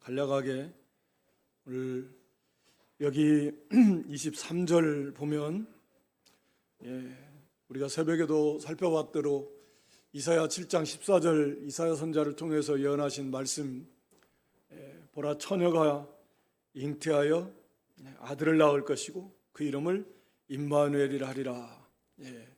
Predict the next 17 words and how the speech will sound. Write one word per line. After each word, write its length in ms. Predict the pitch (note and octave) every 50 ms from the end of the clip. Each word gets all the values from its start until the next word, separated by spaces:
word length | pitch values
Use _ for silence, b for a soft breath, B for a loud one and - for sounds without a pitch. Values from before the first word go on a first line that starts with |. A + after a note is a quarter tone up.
| _ _ _ _ B B B B B B B B B B B
그래서 220 | - D#3 C#3+ D3+
예수님의 460 | D#3 D3+ D#3 F#3 F#3 F#3 F3+ F3 F3+
탄생에 920 | - - F#3 F#3 G3 E3 F#3 G3 F3+ E3+ E3 D3+ D3+ D3+ D3+ D3+ D3+ C#3+
대해서 500 | D3 C#3+ C#3 C3 B2+ D#3+ F#3 F#3 F#3+ F#3 -
오늘 180 | C#3+ D3 D3+ D3+
여기 560 | D3+ D3 D3+ D3+ C#3+ C#3+ C#3+ C#3+ b b b b b b b b _
본문 300 | - C#3+ D3 D3 D3 C#3+
십팔 420 | - - - - - E3+ D#3+ D3+
절로 240 | - E3+ D#3 D3 D3
이십오 340 | C#3+ C3+ - D3+ C#3+ D3 D3
절, 380 | C#3+ D3+ C#3+ C3+ C3+ D3 D3+ - _ _ _ _ _ _ _ _ _
예, 280 | E3 - - - - - - -
이렇게 180 | D#3 - D#3
말씀하고 640 | C#3+ C#3 C#3+ C#3+ - - F#3 D#3+ D#3 D#3+ D3 D#3 D3
있는데, 520 | D3 C#3+ C#3 C#3+ D3 F3 E3 B2+ B2 - - _ _ _ _ _ _ _ _ - C#3+ -
간략하게 800 | - D3+ D#3 E3 E3 D#3+ E3 D#3+ D3+ D#3 D3+ D3 C#3 C3+ C#3+ - - - -
말씀드리면, 1000 | C3 C3+ C#3+ C3+ - E3+ D#3+ D3+ D3 C#3+ C3+ D3 D3 D#3 E3+ D#3 C3+ B2 -